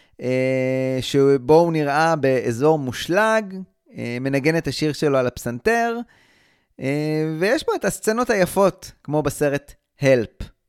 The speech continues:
שבהם הביטלס גלשו על השלג. בערך בתקופה הזו, רינגו שם יחד עם ג'ורג' את היסודות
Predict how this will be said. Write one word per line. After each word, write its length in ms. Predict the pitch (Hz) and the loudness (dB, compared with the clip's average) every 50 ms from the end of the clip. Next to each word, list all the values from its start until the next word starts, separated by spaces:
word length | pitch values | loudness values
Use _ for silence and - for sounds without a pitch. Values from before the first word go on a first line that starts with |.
| _ | _
שבהם 1400 | _ - - - 120 117 117 117 117 117 117 117 113 - - - 117 117 120 110 120 123 127 139 143 139 135 131 | _ -14 -8 -4 -2 -2 0 0 0 0 -2 -2 -4 -8 -8 -6 -4 -4 -2 0 0 2 2 0 0 -2 -2 -2
הביטלס 560 | 131 127 123 120 135 139 131 139 135 127 123 120 | -2 -2 -2 -2 -2 -2 0 -2 -2 -2 -4 0
גלשו 420 | 123 127 123 107 - - 143 139 | 2 2 0 2 2 4 4 6
על 80 | 127 123 | 4 4
השלג. 540 | - - - 127 117 113 104 101 95 92 95 _ _ _ _ _ _ _ _ _ _ _ _ _ _ _ _ _ _ _ _ _ _ _ | 0 0 -2 0 0 0 -2 -6 -6 -10 -18 _ _ _ _ _ _ _ _ _ _ _ _ _ _ _ _ _ _ _ _ _ _ _
בערך 380 | 113 143 185 240 254 - - 196 | 2 4 4 4 2 -2 -8 0
בתקופה 580 | 165 170 151 151 - - 147 139 - 208 208 208 | 2 4 4 4 0 -4 -8 -2 0 0 0 2
הזו, 560 | 190 170 143 143 185 262 294 285 277 269 - - _ _ _ _ _ _ _ 131 | 0 -2 -2 0 0 2 2 2 0 0 -4 -8 _ _ _ _ _ _ _ -4
רינגו 440 | 127 165 185 196 175 190 190 190 | -2 -2 -2 0 0 0 0 0
שם 340 | 180 - - 175 165 170 170 165 | -2 -2 0 0 0 0 0 -2
יחד 260 | 160 160 - 170 156 | -2 0 0 0 -2
עם 140 | 151 147 139 | 0 -4 -2
ג'ורג' 300 | 123 131 156 160 165 143 | 4 4 6 6 6 2
את 120 | 156 - - | 0 -2 0
היסודות 720 | 139 139 139 127 - - 143 131 127 170 170 170 - - | 0 0 0 -2 0 -2 -2 4 6 4 4 4 2 -10